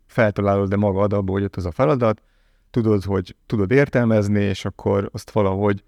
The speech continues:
meg fogod tudni oldani. És hát ugye olyan feladatok voltak, ami sok eszközzel megoldható, értelemszerűen ők is ajánlottak egy eszközt, vagy hát több ilyen kisebb eszközt. Ugye nagyon koncentrálódott a Quantum G I S köré, ö, a feladatok többsége,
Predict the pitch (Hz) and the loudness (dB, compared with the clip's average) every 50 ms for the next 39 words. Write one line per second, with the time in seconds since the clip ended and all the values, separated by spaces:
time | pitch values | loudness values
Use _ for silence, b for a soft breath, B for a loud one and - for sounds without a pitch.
0 | _ _ _ _ _ _ - 107 110 104 - - 101 98 104 - - 107 98 98 | _ _ _ _ _ _ -2 -2 -2 0 0 -2 0 0 -2 -2 -2 -2 0 0
1 | 101 101 98 92 92 90 92 92 98 95 - _ - 98 - - - 117 107 107 | 0 0 0 0 0 -2 -2 -4 -4 -6 -8 _ -12 -10 -10 -6 -2 0 2 2
2 | 107 110 110 107 110 - _ - 120 110 104 - 117 110 104 95 - 92 104 110 | 2 2 0 0 -4 -6 _ 0 0 0 0 2 0 0 0 0 -2 0 0 0
3 | 110 - 110 - 104 101 98 101 101 95 95 - _ _ - - - 98 - 95 | 0 -2 -4 -2 -2 0 0 0 -2 -4 -6 -10 _ _ -10 -8 -8 -4 -4 -4
4 | 92 - - - 98 95 95 90 95 101 113 131 139 - 147 139 - 147 135 131 | -6 -4 -4 -4 -2 -2 -2 -2 -2 0 0 0 0 0 -2 -2 0 0 0 0
5 | 131 135 - _ _ _ - 107 104 - 104 101 - - 101 104 101 104 110 107 | 0 -4 -8 _ _ _ -2 -2 0 -2 -4 -6 -4 -4 -2 -2 0 0 -2 -2
6 | - - - - 98 95 95 95 95 98 98 - - 101 92 - - - - - | -2 -4 -4 -2 -2 0 0 0 -2 -2 -4 -4 -4 -4 -4 -6 -12 -20 -20 -8
7 | - 117 98 92 104 123 135 - - - 139 143 - - - 104 95 - - 98 | -6 -4 -2 0 0 0 0 -2 0 0 0 0 0 -2 -4 -6 -6 -4 -6 -10
8 | 92 - - 101 98 92 92 95 92 95 - - 92 - - 95 95 117 135 - | -10 -4 -4 -4 -2 -2 -2 -4 -4 -4 -6 -8 -8 -6 -4 -2 0 0 0 0
9 | - - 151 147 147 - _ _ _ _ _ _ _ _ _ _ _ _ - 107 | 0 2 2 2 2 -2 _ _ _ _ _ _ _ _ _ _ _ _ -2 0
10 | 107 107 117 120 107 107 101 - - 110 104 - 107 98 98 95 98 98 101 98 | 2 4 4 4 4 2 2 2 0 0 0 0 -2 -2 -2 -2 -2 0 -2 -2
11 | 92 98 - - 101 95 95 95 - - 98 95 92 - 101 95 92 98 95 95 | -4 -6 -4 -2 -2 -2 -2 -4 -4 -4 -4 -4 -4 -4 -4 -2 -2 -2 -2 -2
12 | 95 92 92 - - - 101 92 92 92 92 95 98 - - - - - 110 107 | -2 -4 -6 -8 -8 -6 -4 -4 -2 -2 -2 -4 -4 -6 -10 -14 -12 -8 -6 -4
13 | 104 95 92 95 98 - - 101 - 113 113 123 120 117 104 110 107 - - 147 | -4 -4 -4 -4 -4 -4 -6 -2 0 2 2 2 2 0 -2 -4 -4 0 0 0
14 | 135 - - 156 143 131 135 127 127 | 0 0 0 0 2 4 4 2 2